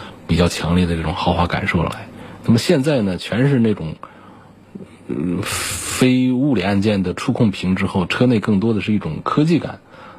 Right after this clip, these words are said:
所以这位李先生喜欢豪华品牌之外呢，我相信也一定是对于车内的豪华氛围方面有很多的追求。这一点来讲呢，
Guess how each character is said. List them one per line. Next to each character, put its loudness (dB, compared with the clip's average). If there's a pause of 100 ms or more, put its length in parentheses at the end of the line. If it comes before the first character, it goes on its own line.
所 2
以 4
这 2
位 0
李 -2
先 -4
生 -2
喜 -6
欢 2
豪 -2
华 4
品 0
牌 -6 (480)
之 2
外 2
呢， -4
我 -2
相 4
信 2
也 -2
一 0
定 2
是 -2
对 2
于 2
车 -4
内 2
的 0
豪 -6
华 0
氛 2
围 -6
方 -2
面 -2 (440)
有 0
很 -2
多 2
的 -4
追 2
求。 -6 (640)
这 4
一 2
点 -4
来 -4
讲 -6
呢， -6